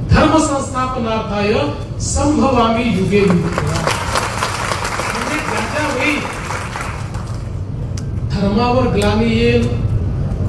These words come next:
ज्या ज्या वेळी समाजावर आपत्ती येईल, ज्या ज्या वेळी समाजामध्ये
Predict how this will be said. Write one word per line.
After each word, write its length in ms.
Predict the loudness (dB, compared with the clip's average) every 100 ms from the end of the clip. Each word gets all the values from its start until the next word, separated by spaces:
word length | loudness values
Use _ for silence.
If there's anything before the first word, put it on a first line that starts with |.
| 0 0 0 0 0 4
ज्या 180 | 4 6
ज्या 180 | 6 4
वेळी 580 | 4 4 2 0 -2 -2 -2 0 0 0 0 0 0 0 0
समाजावर 1080 | 2 2 4 4 4 4 4 4 4 4 2
आपत्ती 460 | -2 0 0 2 2
येईल, 640 | 4 2 2 0 -2 -4 -6 -4 -4 -4 -2 -2 0 0 0 2 0 2
ज्या 180 | 4 6
ज्या 200 | 6 4
वेळी 340 | 4 2 0
समाजामध्ये 1160 | 0 0 2 2 0 0 0 2 2 2 0